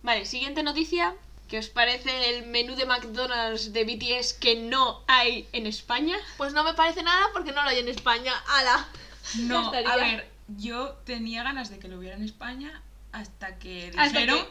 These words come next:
Speaker 1: que, sí.
Speaker 3: que no iba a haber nada, o sea, que iba a ser un menú con su,
Speaker 1: Con dos salsas
Speaker 3: con sus
Speaker 1: especiales y ya
Speaker 3: mierdas
Speaker 1: está.
Speaker 3: y ya está, o sea, no te regalan nada. Señores,
Speaker 2: Vamos, que se lo llevas
Speaker 3: aprovechad.
Speaker 2: por lo gratis.
Speaker 1: Ojo, no, que van a sacar merch, pero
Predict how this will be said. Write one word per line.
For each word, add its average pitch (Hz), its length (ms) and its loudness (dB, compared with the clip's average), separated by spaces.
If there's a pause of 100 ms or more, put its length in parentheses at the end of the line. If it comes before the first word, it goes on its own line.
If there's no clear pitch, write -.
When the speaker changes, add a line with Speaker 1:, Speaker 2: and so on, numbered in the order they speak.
Speaker 1:
que, - 60 -14
sí. 277 140 0
Speaker 3:
que 247 140 2
no 226 220 0
iba 220 260 2
a - 20 2
haber 240 220 0
nada, 240 360 2
o 202 40 -6
sea, 220 140 -6
que 214 100 -4
iba 220 100 -2
a - 20 -2
ser 247 220 -2
un 247 100 -4
menú 240 460 -6
con 214 220 0
su, - 60 -8
Speaker 1:
Con 262 220 2
dos 240 220 2
salsas 269 320 2
Speaker 3:
con 254 80 -6
sus 240 80 -10
Speaker 1:
especiales 220 400 2
y - 20 4
ya 277 80 4
Speaker 3:
mierdas 277 240 4
Speaker 1:
está. 339 120 0
Speaker 3:
y 262 40 -2
ya 240 60 0
está, 294 320 -4
o 233 40 -8
sea, 220 220 -2
no 214 300 -4
te 247 100 -8
regalan 247 500 -4
nada. 180 340 -10 (260)
Señores, 208 720 -8
Speaker 2:
Vamos, 247 180 -2
que 233 120 6
se 254 80 2
lo 247 140 8
llevas 247 200 6
Speaker 3:
aprovechad. 196 160 2
Speaker 2:
por 240 100 2
lo 240 60 -4
gratis. 240 200 -2
Speaker 1:
Ojo, 302 540 8 (140)
no, 233 480 -4 (420)
que 247 160 -4
van 269 220 2
a 277 80 -6
sacar 233 340 -4
merch, 254 460 -8 (280)
pero 415 260 -2